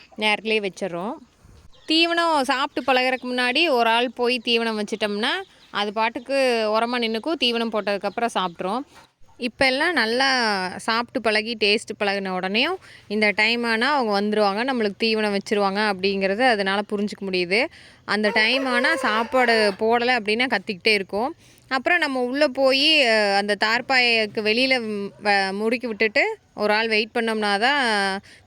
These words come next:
தீவன தொட்டியை நல்லா சுத்தம் பண்ணி விட்டுட்டு அதுக்கப்புறம் தீவனம் போடுறதுக்கு கரெக்டா இருக்கும்.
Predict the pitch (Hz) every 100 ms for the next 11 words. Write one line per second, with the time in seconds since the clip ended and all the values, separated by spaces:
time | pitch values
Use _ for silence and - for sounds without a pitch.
0 | 247 240 240 226 214 220 208 202 214 220
1 | 196 233 214 208 196 208 208 302 226 196
2 | 196 233 220 220 214 208 202 190 190 185
3 | 220 220 185 - 196 180 190 240